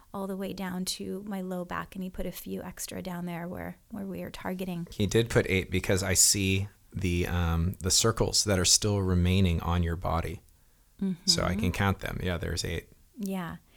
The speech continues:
Speaker 1: So using the cups, you, you basically, so I did cupping and acupuncture at the same time.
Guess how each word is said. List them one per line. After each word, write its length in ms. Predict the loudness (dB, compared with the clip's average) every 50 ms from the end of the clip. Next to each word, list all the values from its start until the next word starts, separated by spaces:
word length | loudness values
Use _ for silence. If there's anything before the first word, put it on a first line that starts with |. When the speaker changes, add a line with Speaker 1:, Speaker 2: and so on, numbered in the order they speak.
| -20 -20 -20 -20 -20 -20 -20 _ _ 0
Speaker 1:
So 200 | 2 4 6 4
using 560 | 4 4 0 0 0 0 0 0 0 0 0
the 80 | 0 -2
cups, 500 | -4 -4 -6 -6 -6 0 2 2 2 2
you, 200 | -2 -8 -8 -10 -8
you 120 | -10 -4
basically, 480 | -2 -2 0 0 0 0 0 -4 0 0
so 240 | 0 0 0 -2 -2
I 380 | 0 0 0 0 -2 -4 -6 -8 -4
did 180 | -4 -4 -4 -4
cupping 420 | -6 -8 -6 -6 -4 -4 -4 -4 -4
and 320 | -6 -6 -4 -2 -4 -4 -4
acupuncture 760 | -4 -6 -6 -6 -8 -6 -4 -4 -4 -2 -4 -4 -4 -4 -6
at 120 | -6 -8 -2
the 60 | 4
same 300 | 4 4 4 4 -4 -4
time. 480 | -6 -6 -8 -6 -4 -2 -2 -2 -4